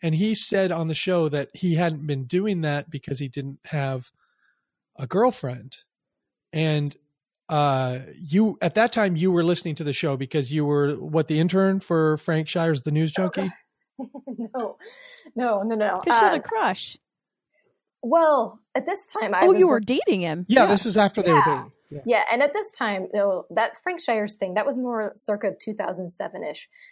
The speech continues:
Speaker 2: This is flashing forward
Speaker 1: Okay, okay.
Speaker 2: two thousand eleven when I actually met Luke. I would say for real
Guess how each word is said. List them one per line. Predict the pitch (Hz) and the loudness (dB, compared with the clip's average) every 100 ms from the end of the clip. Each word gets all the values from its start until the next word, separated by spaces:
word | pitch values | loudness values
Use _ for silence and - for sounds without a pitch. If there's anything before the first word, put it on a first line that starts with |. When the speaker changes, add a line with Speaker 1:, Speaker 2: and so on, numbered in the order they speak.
| _ | _
Speaker 2:
This | - - | -2 0
is | 285 | -4
flashing | - 226 202 226 | 0 0 0 -4
forward | 214 185 165 | 0 4 4
Speaker 1:
Okay, | 135 110 _ - | 2 -4 _ -10
okay. | 156 302 | -4 -4
Speaker 2:
two | 294 | 2
thousand | 262 233 220 | 2 4 0
eleven | 208 196 180 185 170 | 2 0 0 -4 -4
when | 185 180 | -4 -4
I | 180 185 - | -6 -8 -6
actually | 196 - 202 | -8 -6 -6
met | 190 190 | -4 -4
Luke. | 190 185 - _ | -6 -8 -10 _
I | 254 | 0
would | 285 254 | 0 0
say | 226 | -4
for | 190 - 190 | -4 -4 -4
real | 185 190 196 190 | -4 -2 0 -2